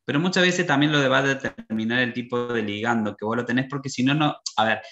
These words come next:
si vos no tenés dos centros distintos no vas a tener forma. ¿Por qué? Pues si vos tenés el mismo liga-, vos tenés el mismo centro, eh, por ejemplo, tenés co-, cromo,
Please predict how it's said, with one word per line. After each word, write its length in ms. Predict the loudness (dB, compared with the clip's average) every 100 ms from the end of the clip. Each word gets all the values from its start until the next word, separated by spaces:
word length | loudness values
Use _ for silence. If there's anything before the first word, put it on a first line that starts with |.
| -20 -8
si 140 | 0
vos 100 | 2
no 100 | 2
tenés 240 | 2 2
dos 140 | 0 -2
centros 300 | -2 -2 -2
distintos 380 | -2 -2 -2 0
no 120 | 2
vas 160 | 0
a 40 | -2
tener 300 | -4 -4 -6
forma. 600 | -2 2 2 2 -2 -6 _ _ _
¿Por 180 | -4 -2
qué? 180 | -4 -4 -12 -10
Pues 100 | -2
si 80 | 0
vos 120 | 2
tenés 220 | 2 4
el 80 | 4
mismo 240 | 4 2
liga-, 320 | 2 2 -2 -4
vos 160 | -4 0
tenés 200 | 0 2
el 80 |
mismo 240 | 2 0 -2
centro, 600 | -2 -4 -4 -4 -4 -8 _ _ _ _ -12
eh, 580 | -6 -4 -6 -8 -12 -8
por 140 | -2 0
ejemplo, 400 | 0 -2 -4 -2
tenés 380 | 0 0 -2
co-, 460 | -2 -2 -2 -4 -6
cromo, 560 | -6 -2 -2 -2 -10